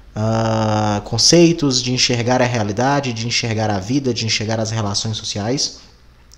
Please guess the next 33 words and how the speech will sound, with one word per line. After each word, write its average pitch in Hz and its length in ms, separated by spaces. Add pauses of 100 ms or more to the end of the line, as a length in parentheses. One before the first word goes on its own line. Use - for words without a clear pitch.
(180)
que - 80
estão 160 240
dentro, 156 420 (400)
ah, 131 140
deste 143 340
período 156 260
histórico 123 600
chamado 107 640 (300)
a 104 160
Era 107 140
Medieval, 113 720
a 104 60
Idade 107 280
Média 110 460
e 107 60
por 107 200
aí 113 100
vai. - 260 (580)
Bom, - 340 (380)
a 196 60
filosofia 294 440
medieval, 143 640
ela 170 160
basicamente, 180 920
ela 139 180
vai 156 160
ser 170 360
composta 165 920 (380)
por 240 160
uma 226 340 (140)
filosofia 180 920
chamada 180 460
cristã, 180 560